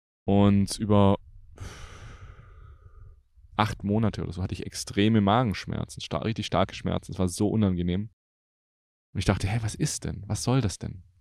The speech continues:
Bis ich dann irgendwann rausgefunden hab, „Ah, das ist,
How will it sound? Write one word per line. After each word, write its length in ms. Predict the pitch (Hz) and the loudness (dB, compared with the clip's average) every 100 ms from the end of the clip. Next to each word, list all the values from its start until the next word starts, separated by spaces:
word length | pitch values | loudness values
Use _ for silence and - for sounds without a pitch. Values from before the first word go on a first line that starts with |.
| _ - - - - - - - - - | _ -20 -18 -18 -18 -18 -18 -16 -16 -4
Bis 120 | 113 | 0
ich 60 | 110 | 2
dann 120 | 107 | 4
irgendwann 220 | 107 120 | 4 6
rausgefunden 400 | 101 127 - 98 | 6 4 2 0
hab, 120 | 92 - | 0 0
„Ah, 320 | 113 85 - - - - - | 0 -2 -6 -20 -16 -16 -12
das 200 | - 95 | -4 -4
ist, 540 | - 104 135 - - | 4 4 4 -4 -10